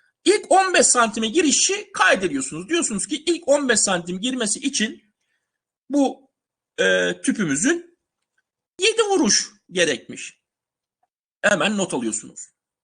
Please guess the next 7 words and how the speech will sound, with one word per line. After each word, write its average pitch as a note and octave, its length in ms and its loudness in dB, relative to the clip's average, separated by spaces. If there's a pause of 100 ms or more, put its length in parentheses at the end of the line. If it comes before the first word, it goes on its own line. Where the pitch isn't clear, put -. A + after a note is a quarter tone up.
(440)
Sonra G#4 480 0 (960)
ikinci G#4+ 600 -2
on D4+ 320 4
beş B3 140 4
santim A#3 760 -2 (160)
giriş B3 300 -2
için - 540 -4